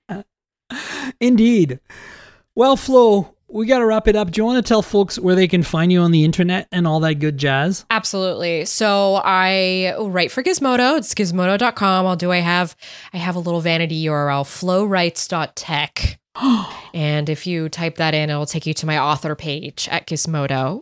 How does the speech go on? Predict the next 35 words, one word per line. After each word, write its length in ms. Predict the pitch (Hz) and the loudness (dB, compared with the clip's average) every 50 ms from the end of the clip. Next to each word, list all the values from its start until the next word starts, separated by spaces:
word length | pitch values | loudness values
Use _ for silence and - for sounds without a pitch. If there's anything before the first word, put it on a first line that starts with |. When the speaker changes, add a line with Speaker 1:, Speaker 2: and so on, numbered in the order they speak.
| _ _ _ _ - | _ _ _ _ -2
Speaker 2:
That's 240 | 208 214 208 - | 0 0 0 0
so 260 | - - - 175 160 143 | 0 0 2 2 2 2
awesome. 680 | 139 135 135 147 151 - - 143 123 120 113 113 113 | 2 2 2 2 0 0 -2 -2 -2 -2 -2 -2 -2
Speaker 1:
That 180 | 208 208 220 240 | -2 0 0 0
I 200 | 247 226 226 _ _ _ _ - | 0 0 -2 _ _ _ _ -10
pay 320 | - 269 311 285 269 247 208 | -6 -2 0 0 2 0 0
Hover 420 | 185 190 170 156 170 160 165 165 | 0 -2 -2 0 0 -2 -2 -2
for 180 | - - 170 160 | -2 -4 -4 -2
that. 420 | 165 156 151 151 160 160 - _ _ - | 0 0 0 0 0 -2 -4 _ _ -4
Um, 440 | 170 160 156 151 143 143 139 139 147 | -2 0 0 0 -2 -2 -4 -6 -6
they 80 | 165 | -6
used 140 | 160 151 - | -6 -6 -6
to 60 | - | -6
be 60 | 160 151 | -6 -6
a 40 | 143 | -6
sponsor 360 | - - 156 151 147 151 143 | -4 -4 -6 -6 -4 -6 -6
for 120 | - 156 | -6 -6
the 100 | 139 143 | -8 -8
Twit 200 | 139 - 165 - | -8 -6 -8 -6
Network. 420 | - 147 - - 147 143 147 - - | -6 -6 -6 -6 -6 -8 -8 -6 -6
So 480 | - - 160 135 143 - 160 170 180 _ _ - | -6 -4 -4 -4 -4 -6 -8 -10 -12 _ _ -10
I 80 | 170 | -8
was 160 | 156 151 - - | -8 -6 -6 -6
like, 160 | 156 156 - - | -6 -6 -6 -6
"Oh, 340 | 294 440 415 180 151 - - - | -6 -4 -4 -4 -6 -6 -4 -2
Speaker 2:
Ah, 240 | 139 120 107 - _ _ _ _ _ _ - | -2 -2 -2 -4 _ _ _ _ _ _ -4
Speaker 1:
that's 380 | 381 403 415 - - - - - | -2 -2 -2 -2 -4 -4 -4 -2
Speaker 2:
nice. 420 | 190 180 139 120 - - - - _ - - | -2 -2 -2 -4 -8 -12 -16 -16 _ -6 -6
Speaker 1:
that's 160 | 508 - - | -4 -2 -2
a 80 | 196 | -4
good, 340 | 147 147 170 175 185 196 196 _ _ _ _ _ _ - | -4 -2 -2 -4 -4 -4 -6 _ _ _ _ _ _ -12
that's 160 | 539 - - 202 | -10 -6 -6 -4
a 40 | |
good 140 | - 196 190 202 | -2 0 0 2
idea." 560 | 220 247 - 349 349 269 190 170 160 156 | 2 2 2 2 2 2 2 2 0 -2